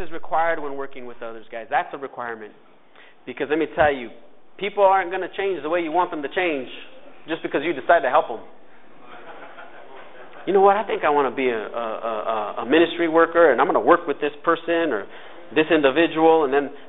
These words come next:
the first time they tell you no, or they don't return your call, or they ignore you at church, and all of a sudden you're like, "I don't wanna do this anymore." But see, you gotta understand, their change may not come immediately. Now we're talking about other people, men. Not talking about ourselves. We're talking about other people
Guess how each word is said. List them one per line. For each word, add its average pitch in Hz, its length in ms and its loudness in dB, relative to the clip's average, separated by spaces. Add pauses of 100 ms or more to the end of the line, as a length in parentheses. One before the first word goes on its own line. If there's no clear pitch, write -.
the 131 60 -6
first 175 200 2
time 170 160 4
they 165 120 2
tell 165 220 4
you 151 200 -6
no, 160 420 6
or 147 100 2
they 135 80 2
don't 165 160 4
return 156 300 -2
your 131 120 -2
call, 165 400 6
or 151 40 -2
they 147 160 -4
ignore 156 340 -2
you 165 180 2
at 143 180 2
church, 170 320 2
and 160 80 4
all 165 180 6
of 156 60 -6
a - 20 -16
sudden 160 260 -6
you're 151 140 -4
like, 135 300 0
"I 147 100 0
don't 151 80 -2
wanna 131 140 -4
do 139 180 -6
this 120 80 -12
anymore." 117 400 -10 (1000)
But 185 140 -2
see, 247 60 -2
you 233 140 -2
gotta 254 160 4
understand, 240 400 0
their 254 100 -2
change 269 400 -2
may 254 140 4
not 247 240 4
come 262 160 -2
immediately. 214 840 -6 (240)
Now 196 80 6
we're 226 140 2
talking 285 200 4
about 269 220 4
other 247 220 0
people, 254 360 -6
men. 185 300 0 (920)
Not 214 160 6
talking 262 180 2
about 262 220 4
ourselves. 254 420 0
We're - 80 -6
talking 262 160 0
about 254 160 0
other 254 220 2 (100)
people 214 560 -2